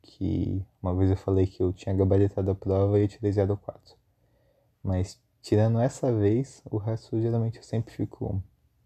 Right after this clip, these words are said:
ou na média ou acima dela. Acho que eu falei tudo que eu queria falar. Eu tô mais relaxado agora. Eu vou dormir.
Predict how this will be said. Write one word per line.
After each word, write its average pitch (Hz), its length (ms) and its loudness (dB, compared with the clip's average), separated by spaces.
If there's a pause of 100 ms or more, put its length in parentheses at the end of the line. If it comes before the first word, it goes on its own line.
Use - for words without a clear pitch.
(600)
ou 120 80 -6
na 123 120 0
média 120 480 0
ou 113 100 0
acima 107 380 -4
dela. 92 380 -6 (3000)
Acho 202 160 -8
que - 80 -4
eu 180 60 0
falei 135 280 0
tudo 113 240 -6
que 113 60 -2
eu 110 80 2
queria 104 280 0
falar. 95 380 -4 (580)
Eu 147 60 -10
tô 165 120 -2
mais 156 200 -2
relaxado 104 520 -2
agora. 92 280 0 (1040)
Eu 107 160 -2
vou 104 680 2 (440)
dormir. 98 400 -2